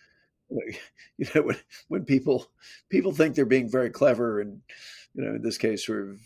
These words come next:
uh, you know, mini, mini Metternichs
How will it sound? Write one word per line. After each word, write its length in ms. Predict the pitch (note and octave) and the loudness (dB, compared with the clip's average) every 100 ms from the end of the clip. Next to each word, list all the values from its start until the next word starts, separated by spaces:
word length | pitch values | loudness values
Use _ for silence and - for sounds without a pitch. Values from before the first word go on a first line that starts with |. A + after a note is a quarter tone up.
| A#2 | -6
uh, 520 | G2+ G2+ G2+ G2+ G2+ - _ _ - _ _ | -4 -2 -2 -4 -6 -10 _ _ -20 _ _
you 80 | B2 | -8
know, 80 | G2 | -6
mini, 460 | A2+ A2+ A2+ A2 - - | -4 -4 -2 -4 -8 -10
mini 260 | D#3 C#3+ B2+ | 0 2 2
Metternichs 1200 | A#2 B2 A#2+ B2 - _ A#2 A#2 A#2 - - - | 2 2 2 -2 -8 _ -8 -6 -6 -6 -8 -6